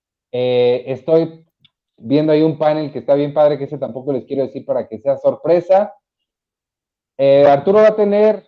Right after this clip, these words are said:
una, ahí un, una serie de, de invitados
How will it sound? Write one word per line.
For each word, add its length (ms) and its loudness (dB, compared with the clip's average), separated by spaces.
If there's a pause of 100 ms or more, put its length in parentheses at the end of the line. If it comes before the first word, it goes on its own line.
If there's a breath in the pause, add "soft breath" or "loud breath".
(120)
una, 720 -6 (160)
ahí 240 -6
un, 180 -10
una 440 -6
serie 220 -6
de, 240 -4
de 120 -6
invitados 880 -4